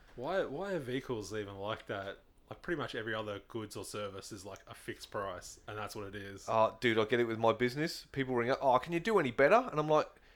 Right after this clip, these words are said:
Speaker 2: "When you go to Woolies and you're
Speaker 1: Man.
Speaker 2: buying your broccoli,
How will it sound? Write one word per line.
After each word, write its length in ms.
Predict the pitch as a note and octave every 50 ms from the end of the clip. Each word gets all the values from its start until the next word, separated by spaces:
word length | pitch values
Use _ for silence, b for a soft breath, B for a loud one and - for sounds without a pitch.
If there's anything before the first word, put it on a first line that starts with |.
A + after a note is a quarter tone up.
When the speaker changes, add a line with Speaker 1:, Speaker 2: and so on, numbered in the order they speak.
| b b b b b
Speaker 2:
"When 160 | F#3 F#3+ G3+
you 60 | G3+
go 140 | - A#3 C4
to 80 | D4 C#4
Woolies 600 | G3 E3+ D#3+ D#3+ C3 G#2 F#2+ F#2+ - - - - _ _ _ b b b b b b D#3+ D#3+ -
and 100 | C#3+ C#3+
you're 80 | D3 D3
Speaker 1:
Man. 60 | D3
Speaker 2:
buying 240 | F3+ F3+ F#3 G3 G3+
your 60 | G3+ F3+
broccoli, 600 | C#3+ D#3+ E3 E3 D#3+ C3 G#2 F2+ F2 G2+ D3+ -